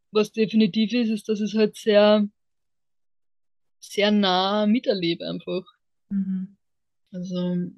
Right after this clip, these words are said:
Speaker 1: ich hab jetzt auch nicht so Rollos oder irgendwas, sondern halt so dünne Vorhänge, also da kommt immer Licht durch, was anderes mag ich eigentlich ja gar nicht.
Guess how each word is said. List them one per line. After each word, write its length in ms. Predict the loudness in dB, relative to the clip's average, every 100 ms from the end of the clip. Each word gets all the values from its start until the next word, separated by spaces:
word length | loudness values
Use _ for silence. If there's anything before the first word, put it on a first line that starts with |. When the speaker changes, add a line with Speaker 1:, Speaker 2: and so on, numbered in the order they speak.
| -12
Speaker 1:
ich 140 | -6
hab 120 | -4 -4
jetzt 360 | -6 -12 -20 _ _ _ _ _ _ _ _
auch 160 | -4 -2
nicht 180 | -2 -2
so 380 | 0 2 4
Rollos 600 | 4 4 6 6 6 4
oder 140 | 4 4
irgendwas, 600 | 4 0 0 0 -2 -4
sondern 260 | -8 -6
halt 140 | -6 -8
so 100 | -12
dünne 320 | -6 -2 -2
Vorhänge, 540 | -2 -2 0 2 2
also 160 | 2 0
da 100 | -2
kommt 240 | -4 -6
immer 200 | -4 -4
Licht 300 | -4 -6 -8
durch, 220 | -4 -4 -4
was 100 | -8
anderes 220 | -6 -6 -4
mag 180 | -4
ich 80 | -4
eigentlich 220 | -6 -6
ja 80 | -10
gar 140 | -10 -10
nicht. 220 | -10